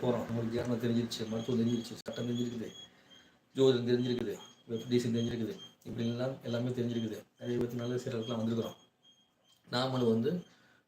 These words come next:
முருகனை நினைச்சு வணங்கிட்டு, குலதெய்வத்தை நினைச்சு வணங்கிட்டு, அடுத்தடுத்த நிலைக்கு வந்து போயிட்டு இருக்கிறோம். நல்லபடியா வாழ்க்கை வாழ்ந்துட்டு இருக்கிறோம். அப்படிங்கிறதுல ஆணவத்தோட என்ன பண்ணிடாத,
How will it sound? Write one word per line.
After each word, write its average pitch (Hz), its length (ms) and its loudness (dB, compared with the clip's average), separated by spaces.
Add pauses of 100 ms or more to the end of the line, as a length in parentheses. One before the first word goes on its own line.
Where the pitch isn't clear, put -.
முருகனை 135 320 0
நினைச்சு 117 320 0
வணங்கிட்டு, 113 380 0
குலதெய்வத்தை 123 300 2
நினைச்சு 113 160 0
வணங்கிட்டு, 110 320 2
அடுத்தடுத்த 110 320 0
நிலைக்கு 113 200 0
வந்து 113 160 -4
போயிட்டு 117 220 -2
இருக்கிறோம். 107 240 -6 (240)
நல்லபடியா 123 440 2
வாழ்க்கை 117 280 2
வாழ்ந்துட்டு 110 220 -2
இருக்கிறோம். - 220 -14 (280)
அப்படிங்கிறதுல 113 560 -2
ஆணவத்தோட 120 520 2
என்ன 113 120 0
பண்ணிடாத, 113 340 2